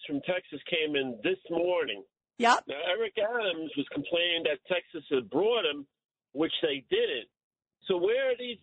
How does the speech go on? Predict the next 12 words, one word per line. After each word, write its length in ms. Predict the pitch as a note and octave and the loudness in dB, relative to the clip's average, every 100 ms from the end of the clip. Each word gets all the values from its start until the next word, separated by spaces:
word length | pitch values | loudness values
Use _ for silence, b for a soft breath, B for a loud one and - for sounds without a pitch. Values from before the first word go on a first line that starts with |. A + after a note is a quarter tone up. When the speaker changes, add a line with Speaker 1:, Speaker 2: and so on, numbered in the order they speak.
| - | -2
Speaker 1:
thousands 460 | G3+ A3+ G#3+ - | 0 0 -2 -4
of 100 | F#3+ | -6
people 460 | G#3 G#3+ - F#3+ F3+ B2+ | 0 0 2 0 0 -2
sitting 300 | G3 E3+ F3 | -2 -2 -4
in 40 | |
the 80 | E3 D3+ | -2 0
shelter? 420 | A3+ A#3 - A#2 G#2+ | 0 0 0 0 2
Were 160 | C3 | 2
they 100 | D#3+ | 2
coming 280 | F#3 G#3 G#3+ | 0 -4 -4
from 140 | G#3+ | -2
those 180 | G#3 G3 | 0 0